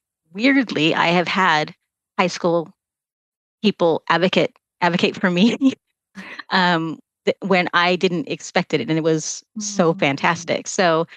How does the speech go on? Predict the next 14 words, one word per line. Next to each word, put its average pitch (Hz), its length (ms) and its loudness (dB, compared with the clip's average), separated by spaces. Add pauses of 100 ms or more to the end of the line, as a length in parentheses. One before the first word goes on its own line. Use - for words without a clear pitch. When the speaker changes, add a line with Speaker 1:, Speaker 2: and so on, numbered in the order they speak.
(240)
Speaker 1:
I've 170 180 -2
been 202 200 2
a 190 40 2
mentor, 160 640 -2 (300)
um, 160 460 2 (320)
where 170 160 4
I - 20 4
was 160 140 0
teaching, 156 520 0 (520)
where 165 100 0
I 147 40 0
was 151 200 0
tutoring 160 560 2
in, 170 500 0